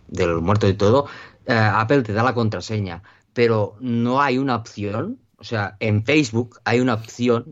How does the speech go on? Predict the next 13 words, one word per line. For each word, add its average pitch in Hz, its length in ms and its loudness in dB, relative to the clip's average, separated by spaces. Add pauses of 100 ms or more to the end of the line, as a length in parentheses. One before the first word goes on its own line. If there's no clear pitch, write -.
de 107 160 -6
que - 80 -6
tú 113 240 -2
pones 120 400 2
de 98 160 -6
que 87 720 -4 (100)
tal 123 300 2
usuario, 110 720 -2 (380)
eh, 101 420 -4
si 104 160 -8
te 107 100 -4
pasa 117 400 2
algo, 101 480 -2